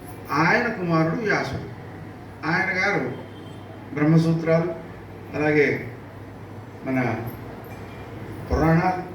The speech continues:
పద్దెనిమిది మహాపురాణాలు, పద్దెనిమిది ఉపపురాణాలు, మహాభారతం ఇవన్నీ మనకు అందించారు.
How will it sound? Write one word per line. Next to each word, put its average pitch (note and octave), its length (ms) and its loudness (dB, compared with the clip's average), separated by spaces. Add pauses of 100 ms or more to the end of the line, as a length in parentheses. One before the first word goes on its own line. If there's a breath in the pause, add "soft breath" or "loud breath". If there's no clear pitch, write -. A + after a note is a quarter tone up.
(600)
పద్దెనిమిది C3+ 420 -2
మహాపురాణాలు, D#3+ 640 4
పద్దెనిమిది C3+ 520 -4
ఉపపురాణాలు, E3+ 600 4 (1000)
మహాభారతం E3+ 840 4 (800)
ఇవన్నీ C#3 400 0
మనకు C3 340 0 (520)
అందించారు. C3 560 2